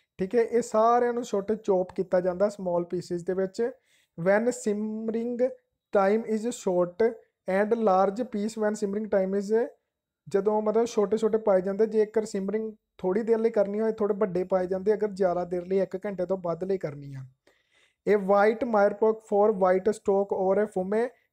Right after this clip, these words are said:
may also mushroom substitute from the carrot। ਅਗਰ ਵਾਈਟ ਸਟਾਕ ਵਿੱਚ ਪਾ ਰਹੇ, ਉਹਦੇ ਵਿੱਚ ਗਾਜਰ ਨਹੀਂ ਪੈਂਦੀ, ਇਹ ਯਾਦ ਰੱਖਣਾ, ਠੀਕ ਹੈ, mirepoix 'ਚ।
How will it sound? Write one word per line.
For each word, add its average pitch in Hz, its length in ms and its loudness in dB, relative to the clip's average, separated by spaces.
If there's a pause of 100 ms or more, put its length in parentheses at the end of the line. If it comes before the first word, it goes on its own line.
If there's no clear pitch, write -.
(140)
may 214 100 6
also 202 440 2
mushroom 202 520 -2
substitute 214 800 0
from 185 440 -4
the 240 120 -4 (580)
carrot। 165 480 2
ਅਗਰ 220 180 4
ਵਾਈਟ 196 460 2 (340)
ਸਟਾਕ 208 340 2
ਵਿੱਚ 214 140 0
ਪਾ 196 220 2
ਰਹੇ, 208 100 4
ਉਹਦੇ 220 100 2
ਵਿੱਚ 226 180 -2
ਗਾਜਰ 175 460 0
ਨਹੀਂ 185 140 -6
ਪੈਂਦੀ, 175 340 -8
ਇਹ 180 80 -2
ਯਾਦ 160 260 -4
ਰੱਖਣਾ, 135 360 -12 (540)
ਠੀਕ 175 200 -2
ਹੈ, 254 40 4
mirepoix 170 560 0
'ਚ। - 160 -20